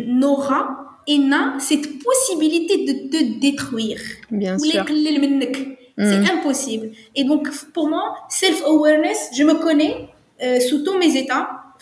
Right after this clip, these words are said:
Speaker 1: شنو كيعجبني، شنو ما كيعجبنيش، euh, شنو هو الحاجة المزيانة فيا، الحاجة اللي خصني نديفلوبي. Et la, la chose la plus importante, ch-, qu'est-ce que je fais pour,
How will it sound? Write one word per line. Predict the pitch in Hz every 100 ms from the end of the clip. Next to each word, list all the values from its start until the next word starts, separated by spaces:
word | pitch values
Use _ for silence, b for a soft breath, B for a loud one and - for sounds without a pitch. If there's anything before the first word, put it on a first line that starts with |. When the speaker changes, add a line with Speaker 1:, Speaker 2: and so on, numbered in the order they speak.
| -
Speaker 1:
شنو | - 311
كيعجبني، | 269 214 247
شنو | 285 269
ما |
كيعجبنيش، | 254 - 226 311 349
euh, | - - _ 240 240 233 226 226 226 247 - -
شنو | - 302
هو | 277 277
الحاجة | 277 277 254
المزيانة | 269 254 262 262
فيا، | 254 254
الحاجة | 247 247
اللي | 240
خصني | 226 254
نديفلوبي. | 240 240 226 240 349 392 B B _
Et | 269 254 - 247
la, | 226 226 - 233
la | 240
chose | - 254
la | 240
plus | 330 320
importante, | 269 262 247 320 349 349 B B
ch-, | - - -
qu'est-ce | 359 -
que | 285
je | 254
fais | 262 254 349 330 - - _ _ _
pour, | 277 320